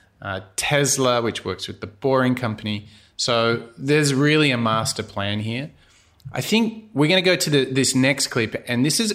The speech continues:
again, uh, a great focus on detail. And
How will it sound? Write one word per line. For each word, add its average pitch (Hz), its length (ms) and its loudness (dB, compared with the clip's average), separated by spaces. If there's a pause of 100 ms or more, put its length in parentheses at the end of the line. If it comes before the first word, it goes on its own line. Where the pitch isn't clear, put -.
again, 160 760 0
uh, 123 360 -4
a - 40 -10
great 147 240 0
focus 165 400 -4
on 127 160 0
detail. 107 840 -2 (480)
And 131 580 0